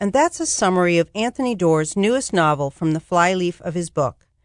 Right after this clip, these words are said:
As a reader, you'll feel like you're living in three different times. In fourteen fifty-three, you'll follow Anna and her sister Maria as they eke out a living in an embroidery factory, and Omir, who, along with his twin oxen,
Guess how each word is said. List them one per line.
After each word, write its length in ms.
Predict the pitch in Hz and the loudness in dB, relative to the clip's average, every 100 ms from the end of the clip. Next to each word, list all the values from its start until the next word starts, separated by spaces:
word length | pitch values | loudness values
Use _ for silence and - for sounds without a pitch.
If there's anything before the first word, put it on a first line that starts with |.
| _ - - - | _ -20 -8 0
As 140 | 240 | 4
a 80 | 262 | 4
reader, 380 | 269 302 262 214 | 4 4 4 4
you'll 200 | 196 196 | 2 -4
feel 260 | - 233 | -2 0
like 220 | 240 233 233 | 2 2 0
you're 100 | 202 | 0
living 320 | 196 175 160 | 0 0 0
in 100 | 151 | -2
three 260 | - 185 | -4 -4
different 280 | 180 175 170 | -4 -4 -6
times. 680 | - 165 147 139 147 - - _ _ _ - | -4 -4 -4 -6 -14 -20 -20 _ _ _ -2
In 120 | 233 | 0
fourteen 400 | - 247 - 247 | 4 2 2 -2
fifty-three, 720 | 262 226 220 - 254 247 196 | 0 -2 -4 -8 0 2 2
you'll 240 | 196 190 190 | 2 0 0
follow 400 | - 196 196 - | 0 2 2 0
Anna 420 | 208 214 165 147 | 0 0 0 0
and 120 | 170 | -2
her 100 | 180 | -2
sister 380 | - 214 202 185 | -2 -6 -6 -2
Maria 600 | 165 156 180 185 139 165 - _ | 0 0 0 0 -2 -4 -14 _
as 140 | - 202 | -2 2
they 100 | 208 | 2
eke 280 | 247 269 285 | 0 -2 2
out 140 | 269 | 2
a 40 | |
living 460 | 269 202 170 160 160 | 2 2 2 2 0
in 200 | - 180 | 0 0
an 120 | 170 | 2
embroidery 560 | 165 151 180 185 175 180 | 0 0 0 2 0 -4
factory, 680 | - 160 160 - 131 151 - _ _ - | -2 0 0 -6 -12 -12 -18 _ _ 0
and 140 | 220 | 4
Omir, 640 | - 269 254 170 143 170 175 | 4 4 4 0 0 -6 -2
who, 340 | 247 220 233 | 2 4 2
along 360 | 208 208 226 220 | -2 2 4 2
with 120 | 208 | 0
his 180 | 202 175 | -4 -8
twin 320 | - 226 196 | -4 -2 -2
oxen, 540 | 180 196 - - 143 | 0 -2 -2 -6 -8